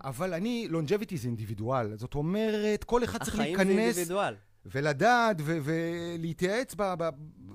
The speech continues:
Speaker 1: באמת להכיר את עצמו, גם בדיקות, אה, זה, זה אינדיבידואל.
Speaker 2: נכון.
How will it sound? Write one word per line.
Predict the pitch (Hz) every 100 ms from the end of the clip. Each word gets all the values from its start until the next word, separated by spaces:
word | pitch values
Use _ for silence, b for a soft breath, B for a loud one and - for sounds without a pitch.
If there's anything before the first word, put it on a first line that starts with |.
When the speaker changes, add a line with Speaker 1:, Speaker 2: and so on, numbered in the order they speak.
| -
Speaker 1:
באמת | 214 190 165 208 208
להכיר | 160 233 262
את |
עצמו, | 202 - 143 127
גם | 208
בדיקות, | 240 - 233 196
אה, | 214 - 110 101 - - -
זה, | 113 151
זה | 120
אינדיבידואל. | 107 95 92 104 151 170 160
Speaker 2:
נכון. | 127 123